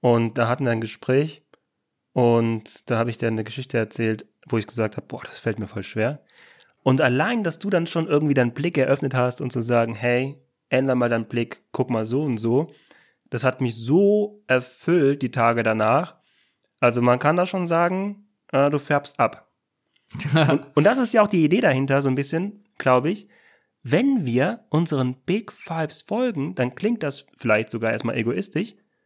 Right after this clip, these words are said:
Speaker 2: Mhm.
Speaker 1: Es geht ja um, schon auch um mich. Ich will das Ding ja erreichen, die Dinge. Aber wenn ich das tue,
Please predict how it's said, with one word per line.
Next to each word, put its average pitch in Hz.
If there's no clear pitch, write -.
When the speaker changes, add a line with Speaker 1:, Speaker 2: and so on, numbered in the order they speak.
Speaker 2:
Mhm. 123
Speaker 1:
Es 113
geht 131
ja 120
um, 110
schon 202
auch 147
um -
mich. 175
Ich 147
will 151
das 170
Ding 180
ja 175
erreichen, 175
die 160
Dinge. 190
Aber 151
wenn 165
ich 160
das 127
tue, 190